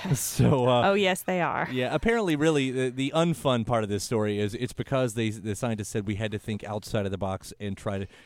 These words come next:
Speaker 2: and, and look for something unexpected, which they
Speaker 1: Mm.
Speaker 2: liken to, uh,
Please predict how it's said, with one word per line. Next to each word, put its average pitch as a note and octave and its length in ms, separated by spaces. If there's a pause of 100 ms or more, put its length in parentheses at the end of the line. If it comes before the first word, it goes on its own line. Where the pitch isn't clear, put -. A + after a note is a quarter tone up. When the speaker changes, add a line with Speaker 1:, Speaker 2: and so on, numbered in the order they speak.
Speaker 2:
and, A2 160
and A2+ 160
look A2 100
for G#2+ 140
something G2+ 340
unexpected, G2 640
which F#2+ 140
they A3 200
Speaker 1:
Mm. F3+ 200 (200)
Speaker 2:
liken F#2 400
to, F2 280
uh, D#2+ 160